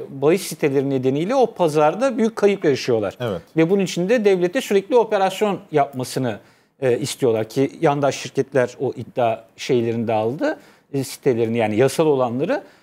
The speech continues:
Speaker 1: E, bunu da değerlendirerek operasyonlar yapılıyor Türkiye'de. Ama ona rağmen öyle bir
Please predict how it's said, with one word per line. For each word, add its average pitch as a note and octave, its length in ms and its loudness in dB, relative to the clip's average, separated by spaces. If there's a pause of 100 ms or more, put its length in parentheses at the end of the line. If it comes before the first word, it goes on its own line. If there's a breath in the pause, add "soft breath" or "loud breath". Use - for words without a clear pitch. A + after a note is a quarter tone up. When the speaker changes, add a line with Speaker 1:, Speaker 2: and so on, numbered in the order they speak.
(160)
Speaker 1:
E, D#3+ 240 2
bunu A3+ 180 2
da A3 140 4
değerlendirerek F#3+ 680 2
operasyonlar G#3 680 2
yapılıyor C3+ 340 2
Türkiye'de. G#2+ 520 -4 (380 soft breath)
Ama F#3+ 180 4
ona G#3+ 240 2
rağmen A3 340 2
öyle F#3 220 4
bir A#3 200 2